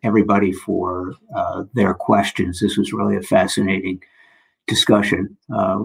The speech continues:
and we're so glad that you all could join us. I hope you'll be able to join us,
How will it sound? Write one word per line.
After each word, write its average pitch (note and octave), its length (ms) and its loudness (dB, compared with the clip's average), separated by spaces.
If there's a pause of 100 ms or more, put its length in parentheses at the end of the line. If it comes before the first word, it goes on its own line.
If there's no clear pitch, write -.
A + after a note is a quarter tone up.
and G2 200 -2
we're G2 120 0
so G2+ 220 2
glad G2 300 2
that G2+ 120 0
you G2+ 160 6
all G2 100 4
could G2+ 200 0
join G2+ 280 6
us. - 220 0 (500)
I G#2 80 4
hope B2 240 4
you'll A2+ 160 6
be B2 100 6
able A2+ 220 2
to G2+ 80 4
join A2 320 2
us, G#2+ 260 -2